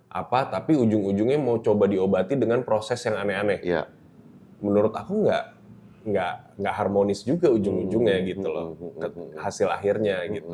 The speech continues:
Speaker 2: Mm-mm.
Speaker 1: Kalau aku sih mikirnya gitu ya.
Speaker 2: Jadi konsep itu yang kamu bawa ke
Speaker 1: Aku
Speaker 2: stage,
Speaker 1: bawa
Speaker 2: ya?
Speaker 1: itu, tapi di
Speaker 2: Hmm.
Speaker 1: balik itu aku tuh suka ba-, eh, aku kalau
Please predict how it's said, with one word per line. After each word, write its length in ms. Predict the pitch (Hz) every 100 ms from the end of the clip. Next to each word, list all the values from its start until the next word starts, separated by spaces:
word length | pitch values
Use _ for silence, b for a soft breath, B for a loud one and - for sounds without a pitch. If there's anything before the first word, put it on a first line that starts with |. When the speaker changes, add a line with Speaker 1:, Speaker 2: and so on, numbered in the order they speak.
| 78
Speaker 2:
Mm-mm. 80 | 78
Speaker 1:
Kalau 180 | 80 78
aku 160 | 76 95
sih 140 | 120
mikirnya 360 | 107 - 95 101
gitu 180 | 95 85
ya. 160 | 73 80
Speaker 2:
Jadi 180 | 107 135
konsep 300 | 123 101 107
itu 160 | 107 113
yang 240 | 110 104 98
kamu 240 | 92 92
bawa 260 | 87 87 82
ke 100 | 80
Speaker 1:
Aku 140 | 95 98
Speaker 2:
stage, 80 |
Speaker 1:
bawa 220 | 92 87 85
Speaker 2:
ya? 80 | 85
Speaker 1:
itu, 220 | 80 95 104 127 143 - _ _
tapi 480 | 90 80 - 107 120 156 175
di 140 | 104
Speaker 2:
Hmm. 100 | 98
Speaker 1:
balik 280 | 87 90 92
itu 300 | - 147 113 107
aku 220 | 85 - 104
tuh 140 | -
suka 360 | - 110 107 -
ba-, 300 | 101 87 -
eh, 320 | 90 92 90 -
aku 400 | 92 143 147 143 _ _ _ _ _
kalau 720 | - 95 98 95 92 -